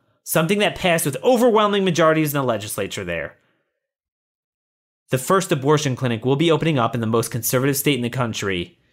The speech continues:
for the first time in forty-one years under her watch.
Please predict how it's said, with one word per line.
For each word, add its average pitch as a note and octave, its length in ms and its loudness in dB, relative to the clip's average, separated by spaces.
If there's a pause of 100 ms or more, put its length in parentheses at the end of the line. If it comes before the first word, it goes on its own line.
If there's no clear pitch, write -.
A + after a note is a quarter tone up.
(200)
for - 140 -4
the A2 60 -2
first C#3+ 360 -2
time A2 500 -2 (640)
in A2+ 100 -6
forty-one A2 500 0
years - 500 -6 (160)
under A#2 240 -2
her G#2+ 120 -2
watch. G2 520 -2